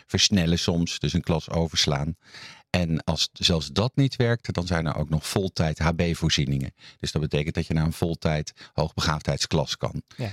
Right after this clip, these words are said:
Speaker 1: Dus
Speaker 2: je noemt
Speaker 1: de hele dag met peers.
Speaker 2: Je noemt al de D S M, hè, de D S M vijf, het, eh, het handboek van alle labeltjes die er zijn. M-, moeten kinderen een labeltje hebben? Of kunnen ouders ook gewoon zeggen, "Nou, ik heb het gevoel dat mijn kind niet zo lekker meekomt, eh, op de school waar die nu zit"?
Speaker 1: Nee,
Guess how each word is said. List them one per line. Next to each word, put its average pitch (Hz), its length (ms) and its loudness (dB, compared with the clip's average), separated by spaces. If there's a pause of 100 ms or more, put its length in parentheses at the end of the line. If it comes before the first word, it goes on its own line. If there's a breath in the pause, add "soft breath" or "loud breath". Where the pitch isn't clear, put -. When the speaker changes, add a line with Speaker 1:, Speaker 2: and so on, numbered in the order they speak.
Speaker 1:
Dus 120 120 2
Speaker 2:
je 135 60 2
noemt 147 140 0
Speaker 1:
de - 60 4
hele 85 220 2
dag 76 220 -2
met - 200 -2
peers. 76 520 -2
Speaker 2:
Je 120 160 -2
noemt 165 200 -2
al 123 140 0
de 117 120 -2
D 110 240 0
S 101 40 -2
M, 151 180 0
hè, 143 180 -2
de 127 140 -2
D 101 200 -2
S 101 40 -6
M 113 60 -2
vijf, 113 220 -2
het, 139 160 -4
eh, 107 260 0
het 123 120 0
handboek 127 360 -2
van 143 120 -4
alle 117 180 -2
labeltjes 120 480 -4
die 131 120 -2
er 127 80 -4
zijn. 156 360 -4
M-, 139 220 -2
moeten 190 260 -2
kinderen 180 340 -2
een 151 80 -2
labeltje 156 360 -2
hebben? 120 240 0
Of - 180 -6
kunnen 143 220 -2
ouders 135 280 -2
ook 127 180 -2
gewoon 120 200 -2
zeggen, 113 340 -2 (360 loud breath)
"Nou, - 120 -6
ik - 60 -8
heb - 100 -6
het - 100 -4
gevoel 156 460 0
dat 139 160 -2
mijn 139 140 -2
kind 131 220 -2
niet 135 140 -2
zo 127 120 -2
lekker 123 220 -2
meekomt, 117 460 -4 (100)
eh, 113 220 -2
op 107 100 -8
de 120 80 -6
school 110 200 -4
waar 107 120 -2
die 110 100 -2
nu 110 120 0
zit"? 104 240 -2 (280 loud breath)
Speaker 1:
Nee, - 180 2